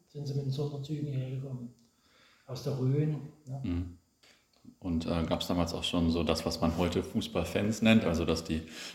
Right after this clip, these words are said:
Speaker 2: gesungen haben, Schals hatten,
Speaker 1: Ja.
Speaker 2: Fahnen hatten oder so?
Speaker 1: Es gab mal eine kleine Fangruppe so.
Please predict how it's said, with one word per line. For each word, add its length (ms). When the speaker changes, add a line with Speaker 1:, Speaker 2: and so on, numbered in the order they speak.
Speaker 2:
gesungen 500
haben, 380
Schals 420
hatten, 180
Speaker 1:
Ja. 60
Speaker 2:
Fahnen 380
hatten 220
oder 260
so? 180
Speaker 1:
Es 100
gab 220
mal 120
eine 120
kleine 400
Fangruppe 680
so. 440